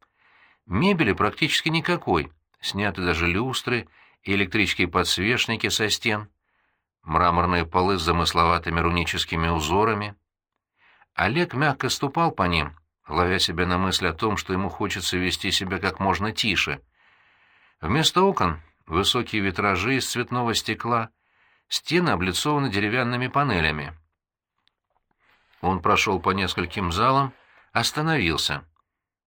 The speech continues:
Откуда-то сверху доносился невнятный гул. Майор контрразведки смерш вернулся обратно и обнаружил левее входа помпезную лестницу, ведущую на второй этаж. Напротив нее окно,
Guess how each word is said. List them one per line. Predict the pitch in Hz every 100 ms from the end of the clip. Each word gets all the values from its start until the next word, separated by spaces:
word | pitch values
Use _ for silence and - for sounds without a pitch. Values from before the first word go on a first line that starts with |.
| _
Откуда-то | 73 76 - 87 87 85
сверху | 90 101 101 -
доносился | 80 82 - 92 87 95
невнятный | 90 90 92 85 107
гул. | 127 95 - - _ _ _ _ _ _ _ _ _ _ _ _
Майор | - 76 104 185
контрразведки | - 127 117 117 123 131 -
смерш | 110 131 160 165 - - _
вернулся | 78 85 95 95 - 90
обратно | 85 95 113 117 143 139 - _ _ _ _
и | -
обнаружил | 82 85 90 107 107 104 101 _
левее | 87 101 110 117
входа | 101 - 175 113 69 _ _ _ _ _ _
помпезную | 104 107 110 180 165 170
лестницу, | 117 101 82 90 - 85
ведущую | 82 120 - 113
на | 95
второй | - 107 123
этаж. | 135 87 76 - _ _ _ _ _ -
Напротив | 76 76 92 82 87
нее | 92 85 82
окно, | 80 90 107 123